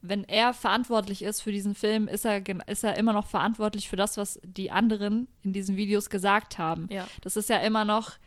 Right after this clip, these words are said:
Speaker 1: Hashtag alles dicht machen war ja sein, war
Speaker 2: Ja.
Speaker 1: ja seine Idee,
Speaker 2: Ich
Speaker 1: so.
Speaker 2: glaub auch, dass er tatsächlich, ich weiß nicht, ob er alleine,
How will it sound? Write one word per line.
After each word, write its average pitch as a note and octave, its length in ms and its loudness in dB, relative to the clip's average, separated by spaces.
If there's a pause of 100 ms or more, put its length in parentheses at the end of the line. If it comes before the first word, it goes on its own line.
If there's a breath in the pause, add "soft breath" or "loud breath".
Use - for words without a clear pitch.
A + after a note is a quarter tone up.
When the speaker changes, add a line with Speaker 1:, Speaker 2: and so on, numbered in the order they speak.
Speaker 1:
Hashtag A3+ 360 -4
alles G3 200 0
dicht A3+ 220 -4
machen G#3 260 0
war G3+ 140 6
ja G#3 180 4
sein, G#3 680 2 (400 soft breath)
war G3 140 4
Speaker 2:
Ja. G#3 60 6
Speaker 1:
ja G#3 80 4
seine G#3+ 320 4
Idee, G3+ 380 2
Speaker 2:
Ich E3+ 60 -2
Speaker 1:
so. E3 60 -4
Speaker 2:
glaub B3 160 4
auch, A3+ 160 2
dass A#3 200 -2
er G#3 240 -2
tatsächlich, G#3+ 640 -6
ich - 120 -14
weiß F3+ 160 -10
nicht, F3 100 -12
ob - 80 -20
er E3+ 160 -8
alleine, G#3+ 520 0